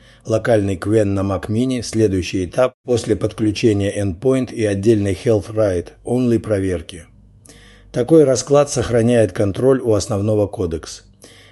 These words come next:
Дешевая модель получает узкую подзадачу, а не право самостоятельно менять проект или принимать финальное решение.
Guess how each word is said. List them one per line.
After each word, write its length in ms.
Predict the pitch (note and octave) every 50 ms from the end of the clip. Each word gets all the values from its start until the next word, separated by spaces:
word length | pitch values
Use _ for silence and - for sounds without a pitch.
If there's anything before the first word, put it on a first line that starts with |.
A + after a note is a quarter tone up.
| _ _
Дешевая 500 | A#2 A2+ B2 A2+ - E3 D#3 C#3 B2 A#2
модель 360 | A2+ A2+ A2+ G#2 A2 B2+ A2+ G2
получает 580 | G#2 A#2+ G#2+ A2 G#2+ - B2+ A2+ G#2+ G2+ -
узкую 380 | B2+ A#2 A2 - - A2 G2 F2+
подзадачу, 760 | - G#2 F2+ F2+ G2+ G2+ G2 A2+ C3+ C#3 C3 - - G#2 - _ _ _ _
а 120 | - A#2
не 140 | B2 B2+ B2+
право 320 | A2+ - B2+ C3 B2 A2+ A2
самостоятельно 840 | G#2 - A2+ G#2+ G#2+ G#2+ - C3+ A2+ A#2 A#2+ A2 - A#2 G#2 G#2 G#2
менять 420 | G2+ G#2+ G#2 G#2+ A2 G#2+ F#2+ E2+ -
проект 460 | - G#2+ G2+ A2+ C#3 C#3+ - - - - - - - - - - _
или 220 | - D3 C#3+ C3+
принимать 520 | A#2+ - A2 G#2+ G2+ G2+ G2+ G#2+ A#2 A#2 A2
финальное 600 | - - G2+ G2 G2 G2+ G2+ G2+ G2+ G2 F#2+ F#2+
решение. 560 | G2 F#2 - - G#2+ F2 F2 E2+ E2 D#2+